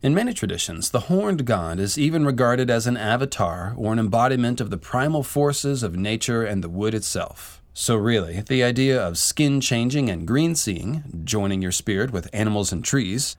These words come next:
seems like exactly the sort of power that a green man like Garth should have.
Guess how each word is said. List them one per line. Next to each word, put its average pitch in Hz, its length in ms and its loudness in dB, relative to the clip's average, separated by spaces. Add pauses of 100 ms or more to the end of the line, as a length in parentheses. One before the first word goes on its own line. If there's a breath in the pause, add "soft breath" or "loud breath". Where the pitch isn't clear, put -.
seems 131 420 2
like 123 240 4
exactly 113 720 2
the 113 80 -2
sort 117 240 2
of 113 140 -4
power 92 340 2
that 101 140 -2
a - 20 -4
green 123 440 2
man 107 440 0
like 104 240 -4
Garth 101 460 0
should - 260 -4
have. - 480 -6